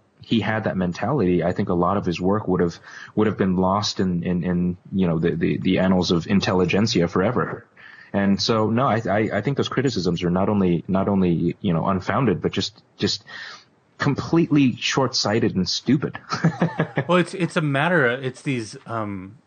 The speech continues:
Speaker 2: societally imposed ideas, you know, like, for example, the, the required humility, um, because you're supposed to, if you're brilliant, you're supposed to make everybody feel good about not being brilliant.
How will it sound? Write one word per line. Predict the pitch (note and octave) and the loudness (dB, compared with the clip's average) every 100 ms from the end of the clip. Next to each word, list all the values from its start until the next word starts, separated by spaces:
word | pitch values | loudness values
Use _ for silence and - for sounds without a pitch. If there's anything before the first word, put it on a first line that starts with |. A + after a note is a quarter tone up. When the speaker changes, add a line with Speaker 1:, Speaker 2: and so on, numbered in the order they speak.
| - | -16
Speaker 2:
societally | - C#3+ D#3+ D#3 D3+ C3 | -10 -4 0 0 0 -2
imposed | G#2+ - - A2 A2 G#2 - - | -2 -6 -4 -2 -2 -6 -14 -8
ideas, | A2 F#2+ G2 G2 G2+ - _ _ _ | -6 -6 -6 -6 -6 -12 _ _ _
you | - G#2+ | -6 -4
know, | G2+ | -2
like, | G2+ | -4
for | - | -4
example, | A2 F#2+ G#2+ A2+ | -8 -6 -6 -4
the, | G2+ G2 G#2 | -2 -2 -4
the | A#2+ G#2+ | -4 -4
required | G#2 - A#2+ A2+ A2 G2+ | -4 -6 -2 -2 -2 -4
humility, | G2+ G2 F#2 F2+ F2+ - - - | -6 -4 -6 -8 -12 -18 -20 -4
um, | B2+ A#2+ | -2 -2
because | A#2+ C#3 A2+ | -2 -4 -2
you're | A#2+ | -6
supposed | - B2+ B2 - | -2 0 0 0
to, | B2 | -4
if | A#2 C3 | -2 -2
you're | B2 | -4
brilliant, | G#2 A2 A2 G2 | -2 -2 -2 -4
you're | G2+ | -10
supposed | - A2+ - | -8 -8 -6
to | |
make | G#2+ F#2+ | -8 -6
everybody | G#2+ G#2+ G#2 G2 | -6 -4 -4 -6
feel | - G#2+ F2+ | -6 -8 -6
good | G2 F#2+ | -8 -8
about | E2+ F2+ F2+ | -6 -6 -6
not | F2 | -8
being | - E2+ | -8 -10
brilliant. | D#2+ F2+ F#2 | -10 -14 -14